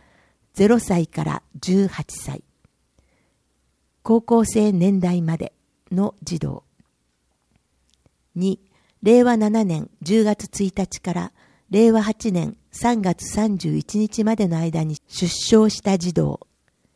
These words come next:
住民税非課税世帯。支給対象、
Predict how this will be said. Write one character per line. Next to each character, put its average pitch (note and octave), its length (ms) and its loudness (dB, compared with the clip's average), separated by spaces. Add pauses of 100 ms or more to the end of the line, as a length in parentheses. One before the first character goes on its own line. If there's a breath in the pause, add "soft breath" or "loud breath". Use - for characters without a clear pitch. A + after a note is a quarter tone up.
(280)
住 G#3+ 220 4
民 A3+ 280 4
税 D3+ 340 -2
非 - 120 -18
課 G3+ 160 2
税 F3+ 220 4
世 E3+ 260 -2
帯。 - 180 -12 (1600)
支 - 220 -12
給 A3+ 240 4
対 G#3 220 0
象、 - 420 -4